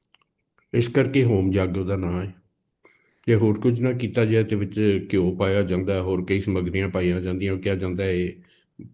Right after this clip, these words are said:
ਭੇਟਾ ਕੀਤਾ ਜਾ ਰਿਹਾ ਭਗਵਾਨ ਨੂੰ। ਅਗਨੀ ਦੇਵਤਾ ਉਹਦਾ ਮੁੱਖ ਹੈ ਭਗਵਾਨ ਦਾ, ਤੇ ਉਹਦੇ ਰਾਹੀਂ ਉਹਨਾਂ ਨੂੰ ਭੇਟਾ ਕੀਤਾ ਜਾ ਰਿਹਾ। ਇਹ ਉਹਨਾਂ ਦਾ ਕਨਸੈਪਟ ਹੈ,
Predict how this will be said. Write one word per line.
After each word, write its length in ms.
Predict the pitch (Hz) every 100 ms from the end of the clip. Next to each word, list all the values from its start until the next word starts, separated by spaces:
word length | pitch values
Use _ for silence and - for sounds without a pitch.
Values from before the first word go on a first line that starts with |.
| 78 - _
ਭੇਟਾ 280 | 98 90 90
ਕੀਤਾ 340 | 95 90 98
ਜਾ 220 | 92 92
ਰਿਹਾ 160 | 85 90
ਭਗਵਾਨ 420 | 87 90 85 69
ਨੂੰ। 300 | 73 90 107
ਅਗਨੀ 280 | 107 104 104
ਦੇਵਤਾ 440 | 95 90 90 101
ਉਹਦਾ 220 | 90 87
ਮੁੱਖ 320 | 85 90 92 147
ਹੈ 60 |
ਭਗਵਾਨ 480 | 135 120 98 85 78
ਦਾ, 380 | 95 92 - _ _ _
ਤੇ 80 | -
ਉਹਦੇ 320 | 90 117 110
ਰਾਹੀਂ 240 | 92 87 85
ਉਹਨਾਂ 160 | 82
ਨੂੰ 140 | 85 85
ਭੇਟਾ 260 | 82 -
ਕੀਤਾ 360 | 82 - 92 101
ਜਾ 160 | 92 90
ਰਿਹਾ। 180 | 104
ਇਹ 180 | 113 120
ਉਹਨਾਂ 240 | 117 113 95
ਦਾ 180 | 82
ਕਨਸੈਪਟ 640 | 87 - 82 - 73 - 95
ਹੈ, 200 | 123